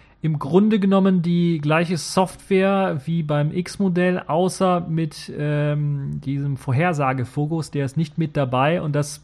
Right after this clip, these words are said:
bestätigt oder das verstärkt noch meine Vermutung, dass es, äh, auch am Sensor irgendwie hängen muss. Äh, diese Vorhersagefunktion.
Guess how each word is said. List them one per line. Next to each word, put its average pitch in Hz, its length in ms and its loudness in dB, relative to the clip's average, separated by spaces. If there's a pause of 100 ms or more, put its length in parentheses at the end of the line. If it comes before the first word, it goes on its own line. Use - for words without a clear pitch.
bestätigt 170 680 -2
oder 143 320 0 (760)
das 131 180 0
verstärkt 147 480 0
noch 135 140 0
meine 139 180 0
Vermutung, 143 500 0 (440)
dass 131 400 0
es, 131 480 -4
äh, 127 340 0 (100)
auch 123 160 -4
am 127 140 0
Sensor 120 560 2
irgendwie 117 540 -2
hängen 127 360 2
muss. 127 580 2
Äh, 113 280 -4 (480)
diese 117 180 -4
Vorhersagefunktion. 120 1040 -4